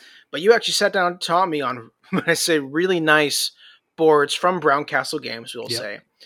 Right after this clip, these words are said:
Speaker 1: And I had a blast with it. I really enjoyed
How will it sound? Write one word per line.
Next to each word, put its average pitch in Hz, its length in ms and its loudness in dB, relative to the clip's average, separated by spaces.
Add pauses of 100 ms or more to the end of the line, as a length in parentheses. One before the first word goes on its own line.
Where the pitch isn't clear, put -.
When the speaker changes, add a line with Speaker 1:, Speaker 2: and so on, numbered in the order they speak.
(500)
Speaker 1:
And 147 360 0
I - 60 -10 (140)
had - 80 -20
a - 120 -20
blast 135 340 -4
with 127 160 -12
it. 117 140 -12
I 139 80 -4
really 139 760 -4
enjoyed 135 640 -4